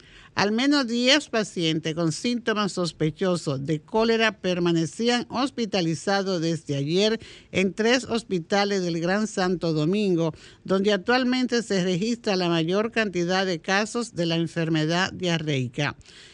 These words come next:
Seis de los pacientes estaban ingresados en el Hospital Félix María Goico,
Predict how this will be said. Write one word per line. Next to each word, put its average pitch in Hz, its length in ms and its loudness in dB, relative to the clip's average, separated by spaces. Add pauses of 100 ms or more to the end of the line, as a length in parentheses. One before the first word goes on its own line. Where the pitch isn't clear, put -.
Seis 233 560 2
de 240 140 0
los 202 180 -2
pacientes 220 720 -2
estaban 190 500 -2
ingresados 190 800 0
en 196 60 0
el 170 100 0
Hospital 165 540 -4
Félix 220 560 -4
María 175 380 2
Goico, 202 520 -2